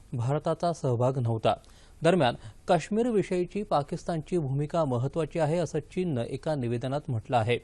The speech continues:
भारत आणि पाकिस्ताननं प्रादेशिक शांतता, सुरक्षिततेला प्राधान्य देऊन हा प्रश्न सोडवावा, असंही चीननं म्हटलं आहे. दहशतवादाला खतपाणी घालणाऱ्या पाकिस्तानला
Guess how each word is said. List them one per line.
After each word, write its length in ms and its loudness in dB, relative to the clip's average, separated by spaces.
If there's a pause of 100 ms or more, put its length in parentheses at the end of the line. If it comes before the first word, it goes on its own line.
(600)
भारत 300 6 (120)
आणि 160 0
पाकिस्ताननं 760 -2
प्रादेशिक 640 0
शांतता, 580 -2
सुरक्षिततेला 840 -2
प्राधान्य 540 0
देऊन 220 0
हा 100 2
प्रश्न 340 -4
सोडवावा, 560 2 (300)
असंही 280 2
चीननं 380 -2
म्हटलं 300 0
आहे. 300 4 (2750)
दहशतवादाला 840 2
खतपाणी 420 -2
घालणाऱ्या 480 2
पाकिस्तानला 720 0